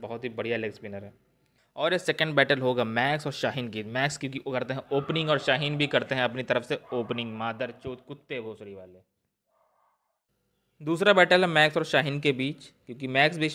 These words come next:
ओपनिंग करते हैं और बहुत ही ताबड़तोड़ बल्लेबाज हैं अपने टीम के, नीदरलैंड के। और शाहीन, जिनको आपको सबको पता है, स्टार्टिंग में विकेट लेना इनको बहुत अच्छा लगता है भाई। नीदरलैंड के प्लेयर ने दस फिफ्टीज मारी ती-, तैंतीस ओडीआईज में, वो भी एकदम बढ़िया स्पीडर में, एग्रेसिव ओपनर हैं।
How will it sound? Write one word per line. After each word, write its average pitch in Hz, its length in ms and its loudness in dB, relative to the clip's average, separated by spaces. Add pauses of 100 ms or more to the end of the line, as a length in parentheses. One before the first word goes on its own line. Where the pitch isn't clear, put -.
(100)
ओपनिंग 151 340 -2
करते 143 240 0
हैं 143 80 -2
और 139 120 -2
बहुत 131 280 -4
ही 143 60 -2
ताबड़तोड़ 127 460 0
बल्लेबाज 123 500 0
हैं 127 80 -2
अपने 123 320 -6 (500)
टीम 147 240 -4
के, 147 220 -2 (160)
नीदरलैंड 123 580 0
के। 139 160 -2 (400)
और 151 220 6
शाहीन, 139 420 2
जिनको 123 320 -6
आपको 123 240 -4
सबको 123 240 -4
पता 120 260 -4
है, 123 100 0
स्टार्टिंग 123 340 -4
में 127 40 -6
विकेट 123 160 -4
लेना 120 220 -4
इनको 123 180 -8
बहुत 113 580 0
अच्छा 123 280 -2
लगता 117 380 -6
है 117 80 -4
भाई। 135 840 -6 (800)
नीदरलैंड 139 360 -4
के 147 60 -2
प्लेयर 139 300 0
ने 139 340 -4 (200)
दस 143 200 -2
फिफ्टीज 131 340 -6
मारी 127 280 -2
ती-, 127 240 -8
तैंतीस 131 400 -4
ओडीआईज 120 400 -2
में, 120 100 -10
वो 120 120 -8
भी 131 100 -2
एकदम 131 220 -4
बढ़िया 120 340 -2
स्पीडर 117 420 -8
में, 107 200 -12
एग्रेसिव 120 520 -6
ओपनर 123 380 -4
हैं। 104 140 -12